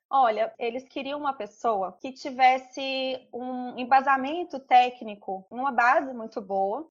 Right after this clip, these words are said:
Speaker 1: porque eles queriam, é, aprofundar os produtos com uma comprovação científica. A minha formação de pós-graduação foi excelente para esse motivo,
Speaker 2: Uhum.
Speaker 1: de acordo com o perfil da, dessa empresa.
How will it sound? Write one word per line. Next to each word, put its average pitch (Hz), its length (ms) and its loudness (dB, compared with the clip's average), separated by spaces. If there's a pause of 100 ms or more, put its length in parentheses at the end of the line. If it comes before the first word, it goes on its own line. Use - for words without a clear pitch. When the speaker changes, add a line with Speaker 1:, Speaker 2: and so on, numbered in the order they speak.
Speaker 1:
porque 214 680 -4
eles 233 220 -8
queriam, 277 580 -2
é, 220 100 -4
aprofundar 277 1040 0
os 214 180 -12
produtos 208 800 -2
com - 100 -2 (140)
uma 311 280 -4
comprovação 311 680 -2
científica. 311 840 -4 (140)
A 427 40 -6
minha 349 280 -2
formação 240 840 0
de 202 160 -12
pós-graduação 220 1200 2 (160)
foi 285 400 0 (100)
excelente 302 720 -2 (100)
para 277 480 4
esse 254 300 -2
motivo, 220 580 -10
Speaker 2:
Uhum. 202 300 -10
Speaker 1:
de 190 80 -2
acordo 233 380 -2
com 269 60 2
o 277 120 2
perfil 320 400 -6
da, 277 140 -6
dessa 240 420 0
empresa. 196 580 -6